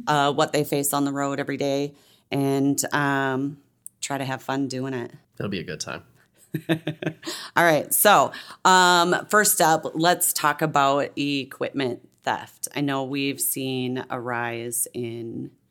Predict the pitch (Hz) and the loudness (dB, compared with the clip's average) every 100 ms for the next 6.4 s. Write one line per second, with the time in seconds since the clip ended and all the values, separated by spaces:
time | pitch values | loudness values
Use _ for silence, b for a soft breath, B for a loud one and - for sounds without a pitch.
0 | _ _ _ - 139 131 - 131 127 127 | _ _ _ -8 -6 -4 -6 -6 -6 -4
1 | 120 117 120 - 123 123 - - 127 127 | -6 -8 -8 -6 -6 -6 -8 -6 -6 -6
2 | 127 139 - b b - 127 123 127 120 | -8 -10 -14 b b -8 -6 -6 -6 -4
3 | - 131 127 - - - 135 135 135 123 | -4 -4 -6 -6 -6 -6 -6 -8 -6 -6
4 | - 120 - 107 90 - _ - 104 139 | -8 -10 -10 -10 -10 -12 _ -6 0 2
5 | 165 - 135 156 117 104 104 101 - 107 | 2 2 0 2 2 -2 -2 -4 -6 -4
6 | 110 123 107 101 | -2 -2 -2 -4